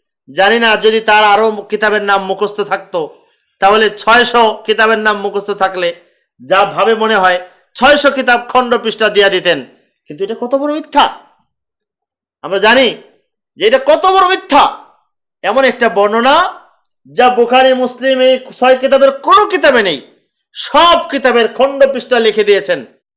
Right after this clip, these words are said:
মিথ্যা শুধু নাম দিলে মিথ্যা হতো, কিন্তু খণ্ড পৃষ্ঠা লিখে দিয়ে মানুষকে নিশ্চিত দিচ্ছেন যে, "আমি নিশ্চিত খণ্ড পৃষ্ঠায় আছে, তোমার আর দেখা লাগবে না, এটা এই কিতাবে আছে।"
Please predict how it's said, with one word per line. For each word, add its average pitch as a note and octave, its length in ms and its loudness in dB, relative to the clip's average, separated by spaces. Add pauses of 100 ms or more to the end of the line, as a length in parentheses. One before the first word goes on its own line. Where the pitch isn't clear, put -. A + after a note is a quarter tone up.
(160)
মিথ্যা F3 340 -8
শুধু A3 240 -4
নাম G3 320 -2
দিলে G3+ 200 -2
মিথ্যা G#3+ 300 -4
হতো, F#3+ 440 -2 (260)
কিন্তু E3+ 220 -8
খণ্ড G#3 380 -4
পৃষ্ঠা F#3+ 320 -4
লিখে E3+ 280 -6
দিয়ে G#3 480 0 (340)
মানুষকে G#3 460 -2
নিশ্চিত D4 480 -2
দিচ্ছেন C4+ 440 -2
যে, B3+ 80 4
"আমি C4 220 0
নিশ্চিত D#4+ 460 -8
খণ্ড C#4+ 240 2
পৃষ্ঠায় C4 340 0
আছে, A3 320 -2 (220)
তোমার B3+ 200 2
আর A#3 140 2
দেখা A3+ 220 2
লাগবে A3+ 300 2
না, F#3 240 -2 (160)
এটা F3 120 -2
এই G#3 60 2
কিতাবে A#3 320 0
আছে।" A#3+ 320 -4